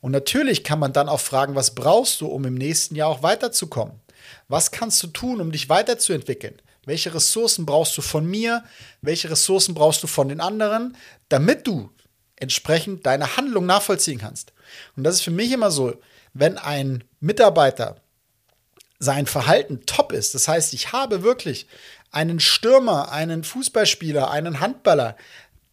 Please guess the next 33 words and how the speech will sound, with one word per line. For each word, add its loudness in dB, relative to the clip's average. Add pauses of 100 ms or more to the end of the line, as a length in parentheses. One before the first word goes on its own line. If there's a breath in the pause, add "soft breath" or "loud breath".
(360)
dessen 4
Handlungen -2
immer 0
wieder 6
die -2
richtigen -2
sind, -4
der 0
immer -2
wieder -2
die -2
richtigen -2
Schlüsse -2
zieht, -6 (460 loud breath)
der 4
immer 0
wieder 4
sein 2
Verhalten 0
so 4
gestaltet, 0
wie -14
ich -8
es 2
mir 2
wünsche, -2 (640)
dann 0
wird 6
das 0
definitiv -4
zum -2
Erfolg 0
führen. -8